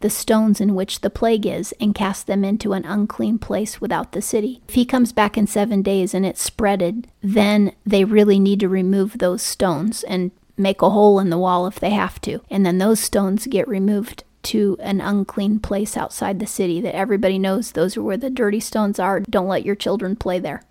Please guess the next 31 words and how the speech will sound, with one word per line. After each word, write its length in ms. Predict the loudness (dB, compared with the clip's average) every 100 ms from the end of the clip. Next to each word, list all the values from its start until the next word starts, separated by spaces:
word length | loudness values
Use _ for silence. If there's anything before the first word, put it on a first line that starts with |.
| _
Forty-one, 640 | -2 4 4 4 2 -2
"And 220 | 0 2 4
he 120 | 4
shall 280 | 2 0 0
cause 360 | 0 -2 -2
the 120 | -4
house 280 | -2 -2 -2
to 80 | -4
be 140 | -4
scraped 580 | -4 -6 -2 0 -2 -4
within 520 | 0 2 2 2 2
round 340 | 2 2 2 2
about, 400 | 0 0 -2 -2
and 160 | 2 4
they 120 | 4
shall 260 | 2 0
pour 320 | -2 0 2 2
out 220 | 0 0
the 60 | 0
mortar 560 | 2 2 2 -2 -4 _
that 220 | 2 2 4
they 120 | 0
scrape 480 | -2 0 0 2 2
off 360 | 0 -2 -8 -8
without 460 | 0 2 2 0 -2
the 100 | -2
city 480 | 0 2 2 0 0
into 300 | 0 0 -2
a 80 |
clean 340 | -2 -4 -4 -4
place." 440 | -6 -8 -8 -14